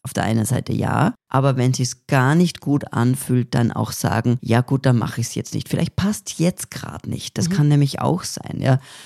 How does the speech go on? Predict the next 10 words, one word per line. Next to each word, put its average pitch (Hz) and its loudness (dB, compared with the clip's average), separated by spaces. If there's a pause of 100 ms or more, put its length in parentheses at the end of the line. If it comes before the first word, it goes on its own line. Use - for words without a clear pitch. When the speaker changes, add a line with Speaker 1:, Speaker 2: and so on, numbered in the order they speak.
(120)
Speaker 1:
Wenn 147 4
wir 147 4
in 139 2
einer 143 4
sehr, 143 0
sehr 151 2
stressigen 110 0 (160)
Situation 113 2
grad 123 -4
sind, - -4